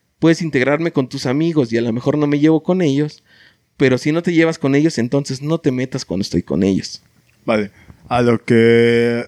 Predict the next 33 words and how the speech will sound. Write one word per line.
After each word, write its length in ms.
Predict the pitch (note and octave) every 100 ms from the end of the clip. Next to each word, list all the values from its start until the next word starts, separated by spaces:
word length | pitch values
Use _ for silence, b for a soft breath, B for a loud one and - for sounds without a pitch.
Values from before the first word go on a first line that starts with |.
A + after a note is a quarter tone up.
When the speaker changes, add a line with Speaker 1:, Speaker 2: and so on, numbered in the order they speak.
| - C#3
Speaker 2:
yo 100 | D#3
iba 160 | D#3+
a 40 | B2+
decir, 340 | A#2+ F3+ F3+
bueno, 280 | B2+ A2 F#2
voy 140 | A2 G#2
a 40 |
decir 220 | F#2 C#3+
a 80 | C3+
continuación, 600 | D3 F3 F3+ F3 F3 E3 b b b b b b b _ _ _ _ _
el 360 | - D#3 D3 D3
hecho 280 | D#3+ - G3
de 340 | E3 B2+ A#2+
permitir 600 | A2 C3 A#2+ A#2+ C#3 D3
que 140 | - C#3
tu 180 | - A2
pareja 1120 | A#2+ A#2 A#2+ - C#3+ C3+ C3+ C3+ C3+ A#2 -
tenga 720 | C#3 C3+ C3+ C#3 C#3 C#3 C#3
relaciones 480 | B2+ A2+ G2+ B2+ C#3
sexuales 680 | B2+ - A#2+ A#2+ A#2+ A#2 A2
o 140 | A2+ A2
encuentros 640 | G#2 A#2+ A#2+ A2 A#2 A2
casuales 540 | A2 G#2 A#2 A2+ G2+
con 200 | - G2+
otras 340 | G#2+ A2 B2+ -
personas 640 | F3+ F3 E3 C#3+ D#3 D#3+ b b b b
no 200 | - B2+ D3
es 180 | C#3
tanto 320 | - D3+ D3 D3
de 80 |
madurez 480 | B2 A#2+ A2+ A#2 A#2+
mental, 440 | C3+ B2+ C3 C3+ C#3+ _ _ _ _ _ _ -
porque 640 | B2 A2+ - A#2+ A#2